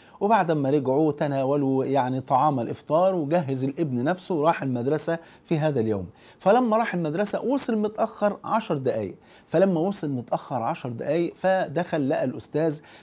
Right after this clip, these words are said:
مذنب تلات تلاميذ كده على السبورة، وراح مذنبه هو كمان جنبهم، وراح ماسك الأولاني ضربه بالعصاية والتاني والتالت، وجه عند الطفل ده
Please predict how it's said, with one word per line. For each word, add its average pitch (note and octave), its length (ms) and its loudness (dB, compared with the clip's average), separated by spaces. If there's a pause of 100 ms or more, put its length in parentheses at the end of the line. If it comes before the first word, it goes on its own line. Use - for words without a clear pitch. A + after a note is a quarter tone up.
مذنب E3+ 480 2 (100)
تلات F#3 320 0
تلاميذ D3+ 360 0
كده D#3 200 2
على C3+ 100 2
السبورة، E3+ 520 0
وراح F3 260 2
مذنبه D#3+ 480 0
هو E3 200 2
كمان D3 320 -2
جنبهم، A2+ 400 0 (380)
وراح G#3+ 260 6
ماسك G3+ 400 -2
الأولاني D3 580 0
ضربه D3 340 2
بالعصاية D3+ 600 0
والتاني D#3+ 480 -2
والتالت، C#3 540 -2
وجه C#3+ 180 0
عند F#3+ 240 0
الطفل E3+ 400 -2
ده F#3+ 180 2